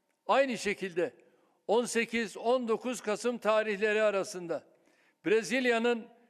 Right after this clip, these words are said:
Rio şehrinde düzenlenen G yirmi Liderler Zirvesi'nde de Gazze soykırımıyla birlikte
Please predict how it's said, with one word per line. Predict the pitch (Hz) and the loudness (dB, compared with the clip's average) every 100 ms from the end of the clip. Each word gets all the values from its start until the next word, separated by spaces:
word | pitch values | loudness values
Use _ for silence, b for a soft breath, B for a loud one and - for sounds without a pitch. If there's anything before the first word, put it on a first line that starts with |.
| _ | _
Rio | 139 180 277 247 | -6 0 2 2
şehrinde | - 214 214 220 214 226 | 2 2 2 -2 0 -2
düzenlenen | 190 175 214 208 214 214 196 b b b b - | -2 -2 0 0 0 0 -2 b b b b -4
G | 156 | 0
yirmi | 233 240 233 233 240 254 | 2 2 0 0 0 0
Liderler | 202 196 226 226 247 277 | -2 0 0 2 2 2
Zirvesi'nde | 226 170 220 214 208 214 208 214 | 0 -4 -2 -2 -2 -4 -2 0
de | 190 156 b b b b | 0 -4 b b b b
Gazze | _ 170 269 220 175 226 190 | _ 2 2 0 0 0 -2
soykırımıyla | - - 226 220 214 220 220 240 220 208 | -6 -2 -2 0 -2 -2 0 0 0 0
birlikte | 214 214 214 220 233 214 | -4 -4 -2 0 0 -2